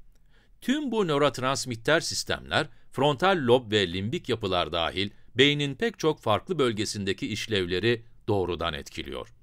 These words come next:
Bu sistemlerde ortaya çıkan aksaklıkların M D B'de rol oynadığı düşüncesini destekleyen en önemli şey ise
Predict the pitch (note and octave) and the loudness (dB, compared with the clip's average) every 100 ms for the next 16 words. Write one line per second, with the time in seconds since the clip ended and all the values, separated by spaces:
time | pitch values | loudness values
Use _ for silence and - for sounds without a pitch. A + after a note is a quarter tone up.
0 | - - - C3 A#3+ A#3 - C#3+ A2 G2+ | -20 -20 -8 -4 -2 -2 2 4 4 2
1 | E2+ A2+ C#3+ A2 B2 A2 A2 G#2+ G2 F#2 | 2 2 2 2 2 0 0 -2 -2 -2
2 | - G2 - F#2 G2 G2 G2 E2 - - | -2 -2 -2 -6 -2 0 -2 -6 -10 0
3 | A2 A#2 A#2+ A2+ A#2 A2 A#2 F2+ C3+ D#3+ | 2 4 6 6 6 6 4 4 6 6
4 | B2+ A#2 G2+ F#2+ F#2 - G2+ G2 - G2+ | 4 2 0 0 -2 -4 -4 -2 -2 -2
5 | F2+ F#2 - G2 - G2+ F#2+ F2 C#3+ F3+ | 0 -2 0 -2 0 2 2 0 2 2
6 | F#3 B2 G2+ E2 D2+ - B2+ G#2 - G#2+ | 2 2 2 0 -4 2 2 2 2 2
7 | D3+ | 2